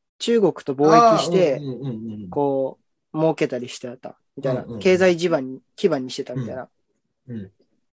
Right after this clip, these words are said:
Speaker 1: らそれで海賊と戦ったりするんだね。
Speaker 2: あー、うんう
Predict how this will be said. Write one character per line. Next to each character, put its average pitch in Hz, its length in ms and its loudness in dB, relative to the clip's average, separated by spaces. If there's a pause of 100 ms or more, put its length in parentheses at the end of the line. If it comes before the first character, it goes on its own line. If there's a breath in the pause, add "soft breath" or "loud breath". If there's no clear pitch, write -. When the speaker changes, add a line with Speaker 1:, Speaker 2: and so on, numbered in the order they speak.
(140)
Speaker 1:
ら 160 120 -2
そ 185 140 -2
れ 226 160 4
で 226 260 2 (320)
海 254 260 0
賊 254 200 -2
と 247 80 4
戦 220 260 4
っ 214 60 -2
た 233 100 0
り 190 40 -2
す 151 120 -6
る 143 60 -4
ん 135 40 -4
だ - 80 -14
ね。 139 120 -20 (520)
Speaker 2:
あ 147 500 -2
ー、 135 40 -8
う 147 60 -6
ん 131 240 -4
う 123 40 -10